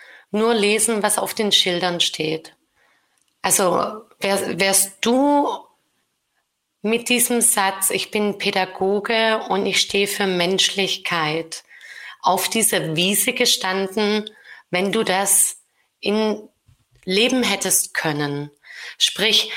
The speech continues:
ma-, man sieht die Gründe, warum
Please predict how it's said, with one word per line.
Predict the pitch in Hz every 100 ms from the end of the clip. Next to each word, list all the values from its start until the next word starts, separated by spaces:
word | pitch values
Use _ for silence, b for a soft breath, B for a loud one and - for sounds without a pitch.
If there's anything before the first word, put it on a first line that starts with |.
| B
ma-, | - 196
man | 190 208 202
sieht | - 240 269 -
die | 233 233
Gründe, | - 185 165 160 156 151 160 156 -
warum | 165 160 175 170 160